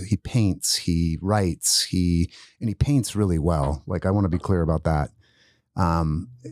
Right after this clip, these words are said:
he doesn't just paint the way I would paint. He, he is good. Um, and so I'm excited to have him on the podcast, um, partially because he has watched,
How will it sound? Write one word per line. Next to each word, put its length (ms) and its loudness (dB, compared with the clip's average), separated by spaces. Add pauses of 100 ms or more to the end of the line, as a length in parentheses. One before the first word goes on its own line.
(120)
he 140 -2
doesn't 300 0
just 200 -4
paint 320 4
the 80 0
way 160 2
I 140 2
would 180 -2
paint. 360 0 (100)
He, 400 2 (760)
he 200 2
is 160 0
good. 320 0 (260)
Um, 640 0 (320)
and 120 2
so 220 -2
I'm 160 2
excited 460 -2
to 60 2
have 560 0
him 280 2
on 80 2
the 80 -2
podcast, 760 -2 (600)
um, 440 2
partially 460 2
because 760 0
he 260 -2
has 360 2
watched, 720 -2